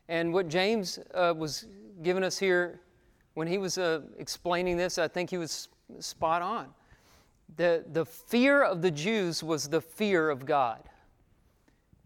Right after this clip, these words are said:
And that's what had fallen upon them. And you see it hinted at by Haman's wife, and then it, it comes to fruition here in these conversions that we're reading about at the end of chapter eight. So eight months go by,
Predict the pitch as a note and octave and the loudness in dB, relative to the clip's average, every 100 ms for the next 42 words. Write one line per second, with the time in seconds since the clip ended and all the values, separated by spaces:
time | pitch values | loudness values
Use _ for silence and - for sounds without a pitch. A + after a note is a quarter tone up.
0 | - D3 E3+ F#3 - - D3+ F3 F#3+ E3+ | -12 -2 -2 -2 -8 -12 4 4 4 -2
1 | C#3+ F#3+ F#3 F#3 D#3+ D#3 E3+ F3 C#3+ B2+ | 0 4 4 2 0 0 2 2 -2 -4
2 | C3+ C#3 C#3+ C#3+ - G#3 F#3 - - G#3 | -4 -6 -6 -4 0 2 0 -2 -2 0
3 | G#3+ G3 E3 D#3 D3+ D#3 C3+ C3+ D#3 E3+ | 2 2 4 4 2 0 2 0 -2 -4
4 | D#3+ C3+ C#3 C#3+ C3 - C#3+ C#3 C#3 - | -4 -2 0 2 0 -4 -6 -4 -6 -10
5 | _ _ _ _ C#3+ - F3 D#3 - D3+ | _ _ _ _ -12 -2 -2 -2 -4 -6
6 | B2+ D3+ C#3+ D#3 D#3 D3 C#3+ C#3 C3 C3 | -6 -4 0 0 0 -4 -2 -4 -4 -6
7 | B2 - - _ _ _ E3 C3+ D3+ D#3 | -8 -10 -12 _ _ _ -8 2 4 4
8 | C#3 C3 B2 - - _ _ _ C#3 C#3 | 0 -6 -4 -8 -8 _ _ _ -2 0
9 | C#3 C#3+ C#3+ C3+ B2+ B2+ C3 - D#3 C3+ | 0 0 -2 -2 0 2 0 -4 -4 -4
10 | A#2+ - B2 - C3 D#3+ D3 - - - | -6 -4 -4 -2 0 2 0 -6 -20 -20
11 | _ - - - - - - _ _ - | _ -20 -20 -20 -20 -20 -20 _ _ -4
12 | - G#3+ G3+ F#3 A#3+ C#4 A3 G#3 - - | 6 10 10 6 2 2 2 0 -2 0
13 | E3 B2 G#2 | 2 2 -4